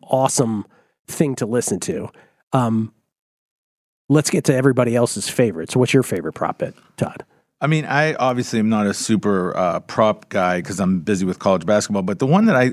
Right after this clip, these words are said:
Speaker 2: that I was just looking at that kinda jumped off the page to me, and Rufus will tell me whether I did a good job on this one or not, is, um, Chiefs to either punt first or score first.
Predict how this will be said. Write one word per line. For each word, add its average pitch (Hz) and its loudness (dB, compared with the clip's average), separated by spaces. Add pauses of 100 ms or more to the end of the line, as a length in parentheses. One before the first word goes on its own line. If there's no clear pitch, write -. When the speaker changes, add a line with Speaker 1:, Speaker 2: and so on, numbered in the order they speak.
Speaker 2:
that 110 -2
I 104 0
was 98 -4
just - -8
looking 117 0
at 101 0
that 98 -4
kinda 104 -2 (260)
jumped 117 -2
off 107 2
the - -12
page 107 -2
to 104 -4
me, 95 0
and 95 0
Rufus 107 -2
will 98 -6
tell 95 -4
me 95 0
whether 90 -2
I 90 -4
did 87 -4
a 87 -6
good 87 -6
job 92 -2
on 85 -6
this 87 -10
one 90 -6
or 87 -6
not, 92 -2 (460)
is, 113 4 (480)
um, 104 2 (100)
Chiefs - 2 (140)
to 139 4
either 110 2
punt 196 -2
first 233 -2 (400)
or 120 4
score 135 2
first. - -6